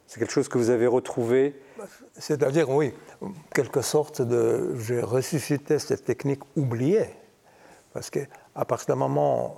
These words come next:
Speaker 2: la fonte était, disons, apparue. Euh, par exemple, prenons même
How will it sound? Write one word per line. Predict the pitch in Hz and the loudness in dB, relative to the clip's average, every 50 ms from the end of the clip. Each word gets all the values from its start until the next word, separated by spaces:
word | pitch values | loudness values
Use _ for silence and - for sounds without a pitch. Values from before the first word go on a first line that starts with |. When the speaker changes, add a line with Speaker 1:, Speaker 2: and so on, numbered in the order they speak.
| - | -6
Speaker 2:
la | - 113 107 | -4 -4 -4
fonte | - - - 143 131 113 - | -4 -4 -4 -4 -2 -2 -2
était, | 110 104 - - 131 - 60 - - - - - - - - _ _ _ _ _ _ - | -4 -4 -4 -4 -4 -4 -4 -4 -6 -10 -16 -20 -20 -20 -20 _ _ _ _ _ _ -18
disons, | 113 104 104 - - - 120 | -16 -14 -12 -10 -10 -8 -8
apparue. | - - - 107 98 - 151 214 240 233 - - _ - - _ _ - _ _ - 139 123 | -8 -6 -4 -2 -2 0 0 -2 -2 -4 -10 -18 _ -20 -20 _ _ -20 _ _ -16 -12 -8
Euh, | 110 117 120 120 120 - - - - 131 131 135 135 - - - - - - | -8 -8 -6 -8 -8 -8 -8 -10 -10 -12 -12 -14 -16 -18 -20 -20 -20 -18 -14
par | - - | -14 -10
exemple, | - 107 101 98 | -8 -8 -10 -8
prenons | - - - 107 113 117 | -8 -8 -8 -6 -6 -8
même | 113 107 110 113 113 | -6 -6 -8 -8 -10